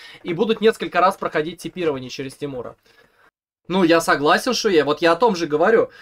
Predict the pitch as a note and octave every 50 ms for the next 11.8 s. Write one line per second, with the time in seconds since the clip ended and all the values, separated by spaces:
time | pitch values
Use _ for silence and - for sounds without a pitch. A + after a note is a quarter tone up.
0 | - - - _ _ - D#3 D3+ G3+ B3 A#3+ A#3+ - A3 G#3+ F#3+ F3+ F3 E3+ D#3+
1 | D#3 D#3 - - D#3+ D#3+ D#3+ E3 F3 G3+ G3 E3 F3+ G3+ G#3 G3 E3+ D#3 - -
2 | D3+ C#3+ D3+ D3+ F3 A3+ A3 - G3 - - D3+ D3 D#3+ E3 E3+ E3 E3 D#3+ -
3 | - F#3+ G3+ G3+ E3 D#3+ D3+ D3 D3+ C#3+ C#3 D3+ E3+ F3 - D3 C#3 - D#3 D3
4 | D3 - - F3+ E3 D3+ - - D#3 C#3 C#3 C#3+ F3 B3+ C#4 - - - E3 C#3+
5 | C3+ B2+ - - - - _ - F3+ G3 G3+ A3+ A3 F3 D#3 F3 A3+ A#3 G#3 F#3+
6 | - E3+ D#3+ D3+ F3 F#3 - A3+ G3 D3+ C3+ D#3 E3 - - G3 - F3 E3 D#3+
7 | D#3 F3+ F#3+ F3+ - D#3 C#3+ C#3+ E3+ F3+ - - D#3 - - E3 G3+ C#4 C#4+ -
8 | _ - E3+ C#3+ B2+ - D#3+ - G3 F#3 F3 - - F#3+ F#3+ F#3 - B3 D4+ E4+
9 | C4 G3+ F#3 B3 A3+ G3 D3+ C#3 F3 G#3 G3+ G3+ - - - - F3 - G3 F#3+
10 | - - G3 - E3 - - G3+ G3+ - G3 D#3 D3 C#3 C#3+ D3+ D3+ D3+ D3+ D3+
11 | - F3 E3 - F3 E3 - D3 C3+ C#3+ D#3 D3 B2+ - - -